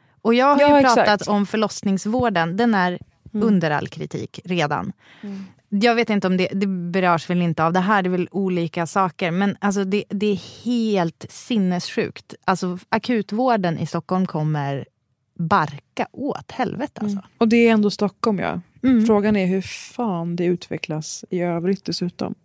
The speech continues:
Speaker 1: Ja.
Speaker 2: Nej, men det är skräckinjagande och debatten är ju igång. Det kommer väl vara några huvuden som rullar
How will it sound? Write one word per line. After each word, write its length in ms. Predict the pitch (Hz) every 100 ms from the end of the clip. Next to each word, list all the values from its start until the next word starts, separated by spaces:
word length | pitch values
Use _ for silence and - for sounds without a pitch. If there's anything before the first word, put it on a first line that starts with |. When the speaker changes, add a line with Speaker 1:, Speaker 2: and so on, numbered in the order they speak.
| _ - - - - -
Speaker 1:
Ja. 200 | 190 175
Speaker 2:
Nej, 180 | 208
men 100 | 240
det 60 | 247
är 120 | 262
skräckinjagande 640 | 247 262 - 240 247 208 196
och 80 |
debatten 420 | 202 208 220 247 208
är 60 |
ju 140 | 190 190
igång. 800 | 208 202 180 233 196 - 170 175
Det 140 | - 202
kommer 240 | 208 214
väl 120 | 208 214
vara 160 | 220
några 280 | 214 202 185
huvuden 400 | 185 196 190 202
som 180 | 185 185
rullar 600 | 202 196 240 214 196 247